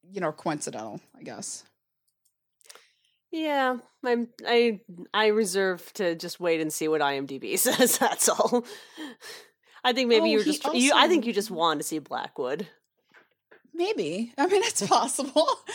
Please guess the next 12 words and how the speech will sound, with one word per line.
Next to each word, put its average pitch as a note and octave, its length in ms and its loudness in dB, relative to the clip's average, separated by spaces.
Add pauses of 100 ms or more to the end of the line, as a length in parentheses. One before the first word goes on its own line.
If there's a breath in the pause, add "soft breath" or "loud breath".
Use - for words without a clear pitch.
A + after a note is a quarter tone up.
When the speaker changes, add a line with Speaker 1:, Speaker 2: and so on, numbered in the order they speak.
(360 loud breath)
Speaker 1:
But G#4 100 4
he F#4+ 140 4
did G4+ 240 -2
also F4+ 300 0
direct D4 400 -2
two B3+ 180 -2
episodes A#3 480 -2
of G3 120 -10
Being G#3 240 -4
Human, G#3+ 600 -4
the F#3+ 360 -6
original F3 640 -6